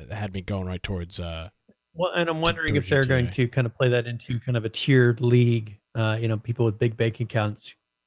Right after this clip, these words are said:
Speaker 2: maybe get into different ones, because you can buy guns initially. Uh, you know, it gives you a little bit of an advantage having money, uh, which gives a little bit of a, a skill tier, I guess. I don't know. Maybe they want it to where,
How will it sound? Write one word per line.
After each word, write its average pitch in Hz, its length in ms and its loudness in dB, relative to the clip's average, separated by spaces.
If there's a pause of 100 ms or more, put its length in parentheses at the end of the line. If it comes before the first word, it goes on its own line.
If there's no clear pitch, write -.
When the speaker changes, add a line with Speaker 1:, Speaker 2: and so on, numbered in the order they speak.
(200)
Speaker 2:
maybe 117 320 -2
get 113 200 -4
into 113 180 -4
different 113 400 -6 (180)
ones, 117 300 2
because 135 260 2
you 160 60 4
can 131 180 2
buy 120 280 2
guns 110 280 0
initially. 98 640 -2 (680)
Uh, 117 240 2
you 170 80 0
know, 175 60 4
it 151 40 0
gives 131 160 4
you 123 60 2
a - 20 2
little 120 120 4
bit 113 120 0
of 110 100 2
an 110 80 0
advantage 107 460 -2
having 110 300 0
money, 104 400 0 (180)
uh, 120 200 -4
which 160 220 0
gives 170 200 0
a 165 40 0
little 165 220 0
bit 165 140 0
of 156 140 2
a, 160 280 2
a 131 140 4
skill 160 420 2 (760)
tier, 95 560 0
I 123 120 -6
guess. 101 440 -6 (160)
I 131 140 2
don't 151 160 4
know. 131 80 0
Maybe 135 220 4
they 131 120 2
want 131 180 2
it 127 80 -8
to - 80 -20
where, 110 340 2